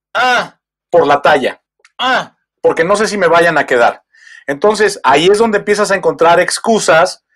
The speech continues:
para decir, "A lo mejor sí abro un showroom. A lo mejor sí tiene sentido que la gente pueda empezar a ver cómo le queda mi ropa, cómo se le ve".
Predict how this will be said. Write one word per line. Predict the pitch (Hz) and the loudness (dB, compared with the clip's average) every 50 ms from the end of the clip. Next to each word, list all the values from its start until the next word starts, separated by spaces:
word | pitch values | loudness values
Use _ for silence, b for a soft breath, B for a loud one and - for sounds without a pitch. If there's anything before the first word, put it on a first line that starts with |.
| _ _ _ _ _ _ | _ _ _ _ _ _
para | - 143 151 151 | 0 2 2 4
decir, | 160 160 156 - 226 226 226 - _ _ | 2 2 0 -2 -4 -4 -4 -8 _ _
"A | - 190 | -2 0
lo | 226 233 | 0 0
mejor | 226 - 269 233 | 0 -2 -2 -2
sí | - 254 | 0 0
abro | 247 233 226 220 | 0 2 2 0
un | 214 | -2
showroom. | 190 - 214 214 214 196 175 147 113 98 - - _ _ _ _ _ - | -2 0 2 2 2 2 0 -2 -4 -6 -10 -18 _ _ _ _ _ -6
A | 160 | -4
lo | 170 190 | -2 -2
mejor | 196 185 233 233 | 0 0 0 -2
sí | - 254 | -2 -4
tiene | - - 214 214 208 | -4 -4 -2 -2 -2
sentido | 196 208 175 151 - 190 180 175 170 180 240 277 - B B B B B B B | -4 -6 -6 -6 -6 -6 -2 0 2 2 2 0 -4 B B B B B B B
que | - 143 | -2 0
la | 147 147 | 0 0
gente | 147 - 196 202 202 151 | 0 -2 -2 -2 -2 -4
pueda | 139 135 185 190 190 190 185 | -4 -2 0 2 2 2 0
empezar | 180 175 165 - - 175 175 170 | 0 -2 -4 -2 0 2 2 2
a | 175 | 2
ver | 165 156 165 170 165 - | 2 2 2 0 0 -2
cómo | - 170 165 170 170 | -4 -2 -2 0 0
le | 147 135 135 | -2 -2 -2
queda | - 151 151 151 143 | -2 0 0 0 0
mi | 139 131 | -2 -2
ropa, | 127 135 143 160 - - 117 107 - | -2 0 0 0 0 0 -2 -4 -2
cómo | - 147 156 156 | -4 -6 -4 -4
se | 147 151 135 | -4 -2 -2
le | 143 | 0
ve". | 143 160 165 160 - _ | 2 2 2 0 -2 _